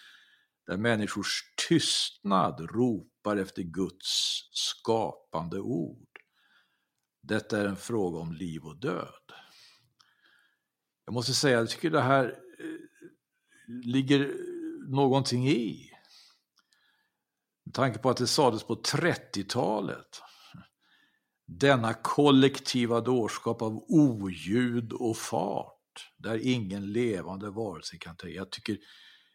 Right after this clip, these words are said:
om vi, så att säga, förs-, överför det på, nu, nu lever vi snart hundra år senare, i alla fall åttio år senare.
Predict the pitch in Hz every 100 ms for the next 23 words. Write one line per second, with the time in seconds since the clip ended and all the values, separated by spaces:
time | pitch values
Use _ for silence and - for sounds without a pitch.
0 | _ _ _ _ _ _ _ - 107 110
1 | 107 98 - _ _ _ _ _ _ _
2 | _ _ - 110 - 123 107 104 - -
3 | 147 131 113 101 127 120 113 107 110 98
4 | 85 _ _ _ 104 107 - - 90 98
5 | 104 107 117 127 113 123 120 117 117 110
6 | 107 _ _ _ _ _ _ _ _ -
7 | 120 117 113 - 117 123 127 120 117 -
8 | 117 110 113 104 117 113 - - 160 107
9 | - 92 69 67